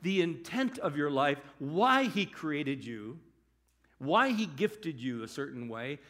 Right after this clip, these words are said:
why your personality is the way it is, and so on,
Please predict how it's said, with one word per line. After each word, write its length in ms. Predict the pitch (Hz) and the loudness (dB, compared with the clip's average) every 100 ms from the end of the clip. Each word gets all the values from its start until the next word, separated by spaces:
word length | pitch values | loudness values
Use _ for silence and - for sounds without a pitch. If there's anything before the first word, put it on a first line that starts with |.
| - | -10
why 240 | 143 185 262 | -2 2 2
your 200 | 254 233 | 2 -2
personality 920 | - 220 - 185 165 165 160 151 139 | 0 -2 0 -2 0 2 2 0 -2
is 240 | 139 135 117 | -4 -6 -6
the 100 | 131 | -6
way 220 | 123 117 | -4 -4
it 80 | 113 | -4
is, 180 | 123 131 | -6 -6
and 120 | 123 | -6
so 200 | 160 156 | -4 -4
on, 280 | 113 113 | -6 -8